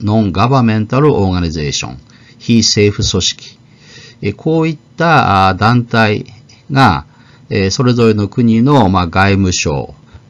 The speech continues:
あるいは、あ、環境省に相当するところと連携して、えー、様々な、あ、努力を行ってきました。まあ、国連の、そのセクションが中心的にやってきました。で、これによって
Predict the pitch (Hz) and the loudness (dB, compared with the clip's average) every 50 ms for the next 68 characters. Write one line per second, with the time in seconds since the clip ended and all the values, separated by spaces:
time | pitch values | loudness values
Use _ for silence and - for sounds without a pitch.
0 | _ - - - 92 92 92 85 92 117 131 131 - 90 85 - - 107 101 95 | _ -18 -12 -8 -6 -4 -4 -2 0 2 2 2 2 0 -2 -2 -2 -2 -2 0
1 | - - 98 90 90 - - 80 80 98 127 135 - - 101 90 87 - - 87 | 0 0 0 0 0 -2 -4 -2 0 0 0 0 0 -2 -4 -4 -4 -2 -4 -4
2 | 87 - - 95 87 87 85 - 78 - - 71 73 101 - - _ _ _ _ | -4 -4 -4 -4 -6 -6 -6 -8 -8 -8 -6 -6 -4 -6 -6 -8 _ _ _ _
3 | _ - 135 120 92 95 104 101 101 98 - 110 104 104 101 - - - - 160 | _ -2 0 0 2 2 0 0 -2 -2 -2 -2 0 0 -2 -4 -6 -2 0 2
4 | 165 165 165 - - - - - - _ _ - - - - 127 139 131 123 123 | 2 2 0 -4 -12 -20 -20 -20 -20 _ _ -8 -6 -4 0 0 0 0 0 0
5 | 117 117 120 120 127 160 165 147 123 92 90 85 85 78 78 98 113 101 90 76 | -2 0 0 0 2 2 4 4 2 2 0 -2 -4 -2 0 2 2 2 2 0
6 | - - 156 160 160 - - - - 85 80 76 73 - - 127 - - 101 - | -2 -2 2 2 2 2 2 0 -2 -4 -4 -4 -4 -4 -6 -4 -4 -4 -8 -8
7 | - - - - - _ _ - - _ _ - 101 - - - 101 - 110 110 | -10 -12 -14 -16 -20 _ _ -20 -20 _ _ -10 -10 -8 -10 -12 -8 -4 -2 0
8 | 113 107 104 101 104 120 139 151 151 - 92 92 85 - - 98 95 92 87 - | 0 0 0 0 0 2 2 2 2 2 0 -4 -4 -4 -4 -2 -2 -2 -2 -4
9 | 110 101 - - - 98 95 98 107 120 143 151 151 147 - - 87 80 - - | -6 -6 -6 -6 -6 -4 -4 -2 0 0 0 0 0 -2 -4 -6 -6 -6 -4 -6
10 | 90 80 - - - - 147 139 90 67 67 - _ - 127 - - - - - | -6 -6 -8 -6 -4 -2 0 0 0 -2 -6 -8 _ -8 -8 -8 -10 -14 -14 -14
11 | - - - - _ _ _ _ - - - - - _ _ _ - 120 120 151 | -16 -18 -18 -20 _ _ _ _ -20 -20 -20 -20 -20 _ _ _ -6 -2 0 0
12 | 151 170 170 175 170 170 165 - _ - 120 120 113 92 80 76 | 2 2 2 2 2 0 -2 -4 _ 2 4 4 4 4 2 -2